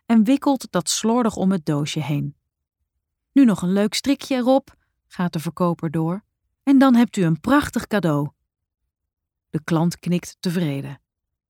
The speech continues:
Even later loopt hij met het pakje de winkel uit. "Nu ben ik dus," zegt Spekkie. "Kunt u dit bedeltje aan mijn armbandje zetten?"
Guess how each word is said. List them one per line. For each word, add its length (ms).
Even 300
later 400
loopt 260
hij 120
met 160
het 160
pakje 320
de 100
winkel 360
uit. 280
"Nu 200
ben 160
ik 160
dus," 300
zegt 260
Spekkie. 440
"Kunt 260
u 80
dit 240
bedeltje 500
aan 120
mijn 180
armbandje 560
zetten?" 380